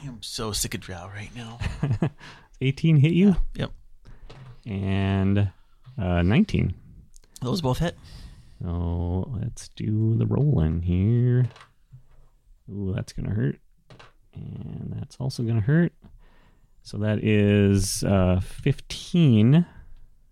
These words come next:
Speaker 2: Um, regular damage and then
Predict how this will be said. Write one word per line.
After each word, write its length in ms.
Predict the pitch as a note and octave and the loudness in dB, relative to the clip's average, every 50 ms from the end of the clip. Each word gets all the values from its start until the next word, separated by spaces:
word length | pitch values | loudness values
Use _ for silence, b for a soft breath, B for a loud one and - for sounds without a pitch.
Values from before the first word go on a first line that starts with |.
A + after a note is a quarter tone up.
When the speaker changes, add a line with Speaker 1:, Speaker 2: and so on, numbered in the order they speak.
| _ _ _ _ _ - - - - - - _ - - - - - - - - - - - - - - - _ _ - - - - - - - - - - - - - | _ _ _ _ _ -20 -20 -20 -20 -20 -20 _ -20 -20 -20 -20 -20 -20 -20 -20 -20 -20 -20 -20 -20 -20 -20 _ _ -20 -16 -12 -12 -12 -12 -14 -18 -20 -20 -18 -12 -6
Speaker 2:
Um, 360 | G2+ F#2+ F#2 F#2 F#2 F#2 G2 | -4 -2 0 0 2 2 2
regular 300 | A2 B2 A#2+ B2+ B2 A#2+ A#2 | 2 2 2 4 4 4 4
damage 760 | A#2 A#2+ A#2 A#2 A2+ A2+ A2 A2 G#2+ G#2+ A2 A#2 - - - - - - | 4 4 6 6 6 6 6 6 4 2 0 -2 -4 -6 -8 -10 -6 -2
and 240 | A#2 G2+ G2 F#2 F#2 | 2 2 4 4 4
then 520 | F#2+ F#2 F#2 F2+ F2+ F2+ F2+ F#2 F#2+ F2+ | 4 4 4 4 4 4 4 4 2 2